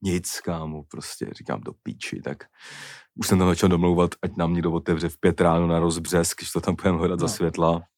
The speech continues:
Speaker 1: Tohle. A pak přišel Tony, Tony A pět jedna, shoutouts Tony A pět jedna, vynikající D J i organizátor a hlavně hledač mých ztracených věcí.
Speaker 2: <laughs>
Speaker 1: Že už na frontlineu jsem ztratil brejle,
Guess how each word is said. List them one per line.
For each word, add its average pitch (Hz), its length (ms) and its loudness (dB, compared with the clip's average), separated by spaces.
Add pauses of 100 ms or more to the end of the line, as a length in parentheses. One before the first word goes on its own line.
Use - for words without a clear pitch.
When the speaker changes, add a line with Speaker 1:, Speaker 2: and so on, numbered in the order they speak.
(920)
Speaker 1:
Tohle. 90 240 4
A 101 40 12
pak 113 180 8
přišel 131 340 10
Tony, 113 420 10 (380)
Tony 101 240 2
A 98 160 0
pět 98 280 2
jedna, 90 500 0 (180)
shoutouts 87 320 0
Tony 85 220 0
A 87 140 -2
pět 85 280 -8
jedna, 82 380 -6 (960)
vynikající 90 540 -4
D 87 120 -10 (200)
J 85 100 2
i 90 320 -6
organizátor 87 800 -4
a - 60 0
hlavně 98 320 2
hledač 101 420 4
mých 98 200 2
ztracených 98 500 -2
věcí. 98 400 -6 (140)
Speaker 2:
<laughs> 120 120 -4
Speaker 1:
Že - 160 -2
už - 180 -8
na 101 120 6
frontlineu 90 520 2
jsem 95 180 -2
ztratil 92 360 -2
brejle, 87 420 0